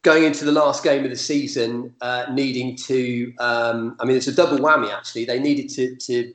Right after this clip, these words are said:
equal Arsenal's results, obviously local, local rivals there. Uh, basically, a win against West Ham would see them qualify for the Champions League,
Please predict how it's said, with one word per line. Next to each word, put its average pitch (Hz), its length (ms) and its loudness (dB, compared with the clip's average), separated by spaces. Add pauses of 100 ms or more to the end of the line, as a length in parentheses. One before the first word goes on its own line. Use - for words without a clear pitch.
(100)
equal 113 800 -4
Arsenal's 117 960 0
results, 113 720 -4
obviously 113 600 -2
local, 117 540 0
local 127 380 -2
rivals 110 540 0
there. 107 280 -4 (440)
Uh, 113 320 0
basically, 165 400 2
a 117 80 2
win 131 340 4
against 123 380 -2
West 120 300 -4
Ham 113 340 -2
would 117 100 0
see 120 260 -2
them 113 140 -4
qualify 117 480 -2
for 110 140 -10
the - 60 -14
Champions 110 460 -6
League, 110 360 -2